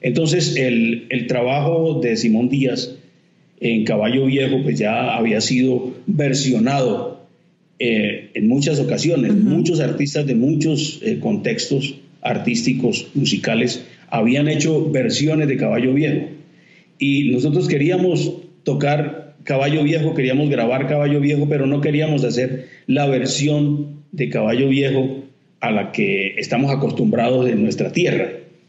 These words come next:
Speaker 1: sino queríamos hacer una que recogiera lo mejor de lo que habían hecho con ese tema. Así que Ana Vidó se puso también en la tarea de encontrar, de buscar versiones, de analizar las mejores propuestas melódicas. Yo por mi lado también,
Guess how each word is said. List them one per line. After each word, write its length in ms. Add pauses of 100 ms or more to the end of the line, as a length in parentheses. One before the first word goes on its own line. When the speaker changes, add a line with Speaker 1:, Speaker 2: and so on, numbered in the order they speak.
(260)
Speaker 1:
sino 280
queríamos 420
hacer 280
una 200
que 100
recogiera 840 (280)
lo 180
mejor 640 (140)
de 160
lo 160
que 320
habían 340
hecho 340
con 160
ese 200
tema. 260 (500)
Así 200
que 120
Ana 140
Vidó 220
se 100
puso 200
también 200
en 40
la 120
tarea 320
de 60
encontrar, 560
de 80
buscar 320
versiones, 720 (200)
de 120
analizar 540
las 100
mejores 340
propuestas 460
melódicas. 720 (300)
Yo 220
por 120
mi 120
lado 260
también, 640